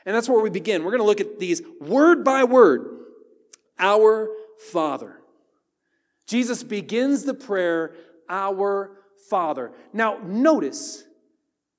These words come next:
Jesus is teaching us how to pray, and he begins not with a singular, but a plural. We gotta own this.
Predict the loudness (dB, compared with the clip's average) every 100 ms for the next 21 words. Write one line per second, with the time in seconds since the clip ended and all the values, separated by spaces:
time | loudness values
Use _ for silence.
0 | _ _ -4 -2 -2 -4 -6 -2 0 2
1 | 0 -2 -4 -8 -8 -6 -4 -4 -6 -10
2 | -16 -20 _ -10 -6 -8 -6 -10 -4 0
3 | 0 -2 -6 -12 -10 -6 -6 -6 -6 -4
4 | -2 -2 -2 -2 0 2 0 -2 -4 -8
5 | -12 -20 _ _ _ _ _ -4 -4 0
6 | 0 -2 -6 -20 -20 _ _ _ _ _
7 | _ _ _ _ _ _ _ _ _ _
8 | _ _ _ 0 0 0 -2 -2 -6 -6
9 | -8 -8